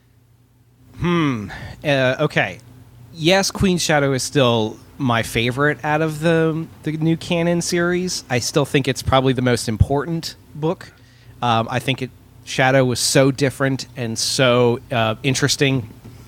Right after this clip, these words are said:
to, to, to kinda see how it's put together and, and what it shows us about the galaxy that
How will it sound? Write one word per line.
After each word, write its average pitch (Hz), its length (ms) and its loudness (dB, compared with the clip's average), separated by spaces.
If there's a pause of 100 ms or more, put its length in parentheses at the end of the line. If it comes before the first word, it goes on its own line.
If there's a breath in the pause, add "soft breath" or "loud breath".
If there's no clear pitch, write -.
(220)
to, 107 320 -2
to, 107 320 -4
to 110 220 -8
kinda 127 200 -2
see 120 160 -4
how 120 140 0
it's - 80 -10
put - 160 -6
together 156 380 2 (380 loud breath)
and, 127 380 -2
and 117 140 -4
what 123 140 2
it 110 80 -6
shows 123 260 2
us 120 140 -4
about 120 280 2
the 127 60 -8
galaxy 101 640 -6
that 107 360 -2